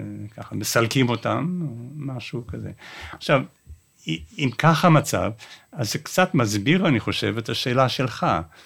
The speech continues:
לגבי הסליחה, לא? כי כדי לסלוח, אתה צריך איכשהו לצאת מהאטימות הזאת.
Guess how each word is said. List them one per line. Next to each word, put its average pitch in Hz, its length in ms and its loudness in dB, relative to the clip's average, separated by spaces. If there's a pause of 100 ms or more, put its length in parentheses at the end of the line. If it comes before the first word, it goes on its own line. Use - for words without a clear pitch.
(240)
לגבי 117 380 4
הסליחה, 120 680 0
לא? 170 200 -6 (120)
כי 92 300 -6 (240)
כדי 117 220 -4
לסלוח, 131 920 -2 (680)
אתה - 120 -4
צריך - 240 -4
איכשהו 262 220 0
לצאת 220 520 -2
מהאטימות 104 640 -2
הזאת. 101 300 -14